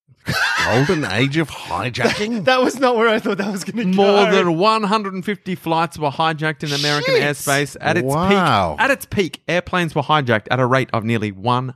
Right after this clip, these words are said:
Speaker 3: a week.
Speaker 2: That is
Speaker 1: Wow.
Speaker 2: nuts. And yet
Speaker 3: In
Speaker 2: people still flew.
Speaker 3: In the golden age of hijacking. Well, you'd still get somewhere, wouldn't you?
Speaker 1: Yeah.
Speaker 3: It's like,
Speaker 1: It's
Speaker 3: sometimes it's like going on a mystery flight.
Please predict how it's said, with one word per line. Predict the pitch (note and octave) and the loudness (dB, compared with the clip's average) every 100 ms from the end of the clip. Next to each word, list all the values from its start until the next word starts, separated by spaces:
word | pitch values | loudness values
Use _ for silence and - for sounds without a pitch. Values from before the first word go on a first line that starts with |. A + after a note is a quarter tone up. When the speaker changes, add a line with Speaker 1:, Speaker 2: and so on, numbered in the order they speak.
| _ A2 | _ -6
Speaker 3:
a | A2+ - _ | -6 -6 _
week. | A2+ A#2+ - _ _ _ _ | -2 -2 -4 _ _ _ _
Speaker 2:
That | E2 D#2+ | -10 0
is | F#2 F#2+ F#2 | 4 4 4
Speaker 1:
Wow. | E2+ | 2
Speaker 2:
nuts. | C#4 C#4 - | 0 0 -2
And | F#3 | 0
yet | G3+ | 0
Speaker 3:
In | D3 | 0
Speaker 2:
people | G3+ G#3+ | -2 -4
still | - G#3+ | -8 -10
flew. | - A3 B3+ | -10 -8 -2
Speaker 3:
In | C#3 | -2
the | C#3 | 2
golden | D3+ D3+ D3+ | 2 2 0
age | C#3 | -2
of | C#3 | 0
hijacking. | E3 F#3 E3+ C3+ A2 G#2+ | 0 0 -2 -2 -8 -2
Well, | G#3+ A#3 A3 - - | 2 2 0 -6 -10
you'd | A#3 | -8
still | - F4 | -2 0
get | D3 | 0
somewhere, | - B2 A#2+ A2+ | -2 -2 0 -2
wouldn't | A2+ B2 | -2 -2
you? | A2+ G2+ | -4 -4
Speaker 1:
Yeah. | C4 D#3+ D#2 - _ _ - | 2 2 2 -6 _ _ -16
Speaker 3:
It's | B2+ C#3+ | -10 0
like, | C#3+ C3+ - - D#3 | 2 0 -4 -20 -20
Speaker 1:
It's | - | -4
Speaker 3:
sometimes | C3 A#3 B3+ | -2 2 2
it's | A3 F#3 | 2 2
like | F3 - | 0 2
going | D#3+ D3+ | 0 2
on | C3+ | 0
a | |
mystery | D3 - D3+ | -2 -2 -2
flight. | B2 A2 | 0 0